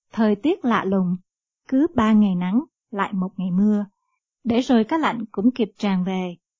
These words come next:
để cùng ta đón ngày thứ năm cuối cùng của tháng mười một. Phải chăng vì trong ba trăm sáu mươi lăm ngày sắp trôi qua trong một năm, sẽ có một ngày thứ năm để cho ta được yêu nhiều hơn, nhớ nhiều hơn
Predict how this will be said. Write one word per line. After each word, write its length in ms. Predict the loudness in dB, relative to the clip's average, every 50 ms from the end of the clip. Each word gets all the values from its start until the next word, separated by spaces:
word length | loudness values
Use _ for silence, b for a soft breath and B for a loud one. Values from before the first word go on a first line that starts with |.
| _ _ _
để 120 | -2 -2 -2 0
cùng 220 | 0 0 2 2 0 -2
ta 220 | -4 -4 -4 -4 -4
đón 280 | -4 -2 -2 0 0
ngày 160 | 0 -2 -2 -2 -2
thứ 60 | 0
năm 300 | 2 4 4 2 2 0 0
cuối 120 | -2 -4 -4 -4
cùng 300 | -6 -4 -4 -4 -6 -6 -8
của 160 | -10 -10 -10 -8
tháng 200 | -2 2 2 4
mười 100 | 4 4
một. 260 | 4 2 -2 -4 -8 -12 _ _ _ _ _ _ _ _ _ _ _ _ _ _ _ _ _ _ _ _ _ _ _ _ -6
Phải 140 | -6 -6 -6 -4
chăng 300 | -2 -2 0 0 0 -2 -6 _ _ _ _ 0
vì 180 | 2 2 2 0
trong 220 | 0 0 0 2 2
ba 160 | 2 0 0
trăm 200 | 0 0 0 0
sáu 140 | 0 -2 -4
mươi 100 | -4 0
lăm 200 | 4 6 6 6
ngày 160 | 4 2 -4
sắp 160 | -6 -8 -12 -12 _
trôi 160 | -2 -2 -2
qua 360 | -2 -2 -6 -6 -4 -6 -8 -8 _ _ _ _
trong 200 | -2 2 2 2
một 140 | 2 0 -2
năm, 300 | -4 -4 -2 -2 -4 -6 -8 _ _ _ _ _ _
sẽ 220 | -10 -8 -8 -8
có 160 | -4 -6 -4
một 140 | -2 -2 -2 -2
ngày 180 | -2 -2 -2 -2 -4
thứ 80 | -4
năm 340 | 2 2 4 6 6 6 4 2 _ _ _ _ _ _
để 140 | -6 -6 -4 -2
cho 120 | -2 -4
ta 280 | -4 -4 -6 -6 -4 -4
được 200 | -6 -8 -8 -10 _ _ _
yêu 220 | 0 2 4 6 8
nhiều 280 | 8 8 6 4 2
hơn, 400 | 0 0 2 2 4 4 4 2 0 0 _ _ _ _ _ _
nhớ 280 | 4 6 8 8 6 4 6 6
nhiều 220 | 4 6 6 2
hơn 360 | 0 -2 0 0 2 0 0